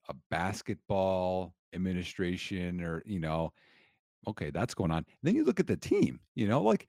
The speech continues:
I, I like Terry McLaurin, y'all. I like Jahan Dotson. I mean, there, there's some,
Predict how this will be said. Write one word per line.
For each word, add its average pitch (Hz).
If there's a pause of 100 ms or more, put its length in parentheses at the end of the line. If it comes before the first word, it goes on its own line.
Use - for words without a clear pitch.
(140)
I, 165
I 139
like 175
Terry 123
McLaurin, 78
y'all. 90
I 120
like 147 (340)
Jahan 113
Dotson. 87 (440)
I -
mean, 135
there, 151
there's 196
some, 381